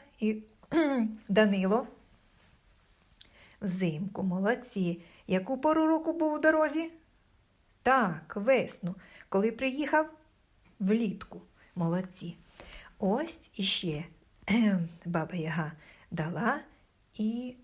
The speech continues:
чарівне блюдечко з наливним яблучком. Якщо покатати яблучком, то можна вмить побачити, де зараз князівна. От і друге завдання.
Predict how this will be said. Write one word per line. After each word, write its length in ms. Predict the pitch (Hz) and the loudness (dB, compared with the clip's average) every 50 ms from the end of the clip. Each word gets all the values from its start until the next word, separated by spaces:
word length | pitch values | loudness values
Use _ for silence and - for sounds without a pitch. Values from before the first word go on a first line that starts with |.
| _ _ _ _ _ _ _ _ _ - - - | _ _ _ _ _ _ _ _ _ -20 -18 -10
чарівне 520 | - - 190 180 190 196 202 208 226 254 269 | -4 -2 -2 -2 0 -2 0 0 -2 -2 -2
блюдечко 680 | 277 294 302 269 220 - 151 143 - - - 156 156 - - | -2 -2 -2 -2 -4 -4 -6 -6 -8 -6 -6 -6 -8 -8 -10
з 120 | 185 - - | -12 -10 -6
наливним 460 | 165 175 180 175 180 196 208 214 214 | -4 -2 0 0 2 2 2 2 0
яблучком. 720 | 214 214 165 143 - - 175 - - - - - 185 - - - _ - - - - - - - _ _ _ _ _ _ - - _ - - - _ _ - - _ _ - - _ _ _ _ _ _ _ _ - | 0 0 -2 -2 -4 -10 -10 -10 -10 -10 -8 -10 -10 -12 -12 -14 _ -20 -20 -20 -20 -20 -20 -20 _ _ _ _ _ _ -20 -20 _ -20 -20 -20 _ _ -20 -20 _ _ -20 -20 _ _ _ _ _ _ _ _ -6
Якщо 440 | 185 185 202 196 - - 269 277 277 | -4 -2 -2 -2 -2 -2 0 -2 -2
покатати 800 | 269 247 - - 226 220 226 269 254 262 254 254 240 233 214 214 - - - - | -2 -4 -4 -2 -4 -2 0 0 0 0 0 0 0 0 0 -2 -6 -2 0 0
яблучком, 720 | - 285 349 466 453 349 285 254 175 - - 196 180 175 | 2 2 0 0 0 0 -2 -2 -4 -4 -2 -2 -2 -2
то 180 | - - - 190 | -2 -2 -2 -2
можна 360 | 196 214 220 214 214 233 233 | 0 0 -2 -2 -2 -2 -2
вмить 240 | 240 254 240 226 - | -2 -2 -4 -4 -4
побачити, 640 | 214 196 190 175 156 151 151 - 160 - - - 170 - - _ _ _ _ 202 | -4 -4 -4 -4 -6 -6 -6 -8 -8 -8 -8 -10 -12 -14 -18 _ _ _ _ -8
де 340 | 170 170 185 220 269 320 330 - - - _ _ _ - | -4 -2 0 0 0 -2 -6 -10 -16 -20 _ _ _ -10
зараз 460 | 208 185 190 190 196 190 180 185 - - | -4 -2 -2 -2 -2 -4 -8 -10 -14 -12
князівна. 760 | - - 170 180 175 175 - 151 165 175 190 190 - - - - - _ _ _ _ _ _ _ _ _ _ _ _ _ _ _ _ - _ _ _ - | -6 -4 -2 -2 -2 -2 -4 -6 -10 -10 -10 -12 -12 -14 -16 -18 -20 _ _ _ _ _ _ _ _ _ _ _ _ _ _ _ _ -20 _ _ _ -4
От 340 | 220 269 330 330 - - - - | -2 -2 -2 -4 -6 -12 -10 -8
і 80 | 220 180 | -6 -4
друге 340 | 190 190 196 202 196 196 | -4 -4 -4 -4 -4 -6
завдання. 640 | 190 - - 190 196 170 151 151 196 190 185 180 170 | -8 -10 -10 -10 -8 -8 -8 -8 -8 -10 -10 -10 -10